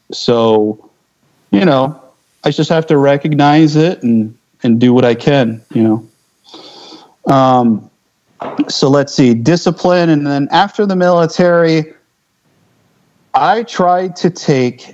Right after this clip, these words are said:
everything I learned. You know, there's this old metaphor, tools of the toolbox. You know, military is great for all these little quips and sayings and this and that. But it's true.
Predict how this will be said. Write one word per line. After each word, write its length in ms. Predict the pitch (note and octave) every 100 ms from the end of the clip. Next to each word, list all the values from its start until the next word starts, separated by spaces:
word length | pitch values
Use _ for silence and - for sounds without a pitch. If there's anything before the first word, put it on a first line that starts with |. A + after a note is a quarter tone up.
| -
everything 560 | C#3+ F3+ F3+ - E3+ D#3+
I 160 | D#3
learned. 600 | C#3+ B2+ B2 A#2+ A#2+ A#2 - _ _
You 80 | C3+
know, 140 | B2
there's 220 | B2 C#3 C3+
this 160 | C3
old 200 | C#3+ C#3
metaphor, 520 | C3 B2+ B2+ C#3+ B2
tools 440 | G2+ - A3 C4+ A3
of 100 | G#3+
the 80 | A3
toolbox. 840 | - D#3+ B2 G#2 F2+ - - - _ _ _ _ _ _
You 140 | A2+
know, 280 | A2+ G#2+ G#2
military 560 | A2+ E3+ F3 F3+ F3+ E3
is 100 | B2+
great 360 | C3 C3 B2+
for 360 | - A#2+ A2 G#2 _ _ _ C3
all 240 | C#3 D3+
these 180 | D#3 C3
little 260 | D#3 C#3
quips 720 | - - - D#3+ D#3+ - - C#3
and 180 | B2+
sayings 540 | B2 D#3+ D3+ D3 C#3+ C3
and 160 | B2
this 200 | C3+ C3+
and 160 | C3 B2+
that. 420 | C#3 B2 - - _ - _ _ _ _ _ _ _ _ _ _ - -
But 180 | G3 G3
it's 200 | F#3+ -
true. 480 | - B3 A3 A#2+